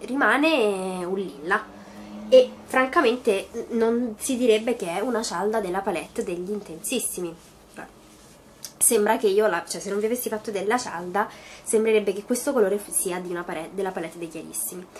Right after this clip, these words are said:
Quindi diciamo che ci sono rimasta male, non mi è piaciuto perché io cercavo un viola così scuro. In realtà mi sono ritrovata un lilla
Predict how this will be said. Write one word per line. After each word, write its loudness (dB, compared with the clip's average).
Quindi 4
diciamo 4
che -4
ci -2
sono 6
rimasta 2
male, 4
non 0
mi 0
è -4
piaciuto -2
perché 0
io 0
cercavo 0
un 0
viola 0
così -12
scuro. -8
In 0
realtà 0
mi 0
sono -6
ritrovata -6
un -8
lilla 0